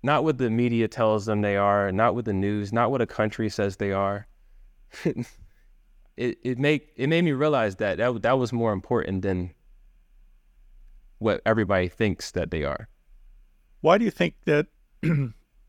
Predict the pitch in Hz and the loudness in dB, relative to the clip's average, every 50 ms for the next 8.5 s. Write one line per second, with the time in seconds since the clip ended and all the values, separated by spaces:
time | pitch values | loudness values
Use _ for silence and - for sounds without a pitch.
0 | - - - - - 156 156 143 139 147 143 139 135 135 131 120 120 - _ _ | -20 -14 -4 2 4 4 4 4 2 2 2 2 2 2 2 0 0 -4 _ _
1 | _ _ - - - - - - - _ - - - - - 131 123 120 120 120 | _ _ -20 -20 -20 -20 -20 -20 -20 _ -20 -20 -14 -6 -4 0 0 2 2 2
2 | 117 120 - - - - - - - 139 135 143 147 127 139 110 - - 135 131 | 0 -2 -4 -6 -10 -20 -12 -4 0 2 4 4 4 4 2 2 2 0 0 0
3 | - - - 131 123 120 117 107 - - - - - 127 123 120 117 117 117 117 | 0 2 2 2 4 2 0 -2 -4 -12 -18 -12 -8 -6 -6 -4 -2 -2 -2 -2
4 | 113 113 - _ _ - _ - 131 131 135 139 123 131 123 123 120 131 - - | -4 -6 -10 _ _ -14 _ 2 4 4 4 4 4 4 4 4 4 2 0 -2
5 | 127 127 135 131 - - 123 113 127 123 127 - - - _ - - - 139 131 | 0 0 0 0 0 -4 -2 0 2 2 0 -2 -4 -10 _ -12 -4 0 0 0
6 | 135 123 - - 135 127 123 - - 127 117 - - 175 180 185 175 143 - - | 0 0 -2 0 2 2 0 0 -4 -8 -8 -4 0 2 2 2 2 0 -2 -2
7 | - 117 117 120 120 - - - - - _ _ - _ - - - _ - 139 | -2 -2 -2 -2 -4 -6 -10 -18 -20 -20 _ _ -20 _ -20 -20 -20 _ -4 0
8 | 131 131 127 131 131 127 127 - _ - | 2 4 4 6 4 4 2 -2 _ -14